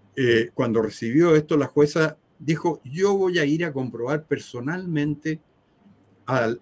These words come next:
a la bolsa si se puede hacer una operación como la que acusan a estos señores de estar haciendo".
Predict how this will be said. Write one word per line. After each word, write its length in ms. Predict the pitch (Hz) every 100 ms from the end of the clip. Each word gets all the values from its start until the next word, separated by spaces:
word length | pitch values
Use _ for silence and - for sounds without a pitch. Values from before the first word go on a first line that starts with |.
| _
a 100 | 117
la 120 | 110
bolsa 600 | 131 175 156 - 165 - _ _ _
si 240 | - - 135
se 220 | - 120
puede 300 | 156 185 196
hacer 320 | 170 156 165
una 160 | 170 147
operación 520 | 123 107 - 156 165
como 260 | - 139
la 140 | 117 104
que 120 | 113
acusan 560 | 107 180 170 - 147 147 _ _ _ -
a 80 |
estos 260 | 147 143 147
señores 480 | 120 113 147 156 139
de 60 |
estar 220 | 104 139 120
haciendo". 380 | - 101 71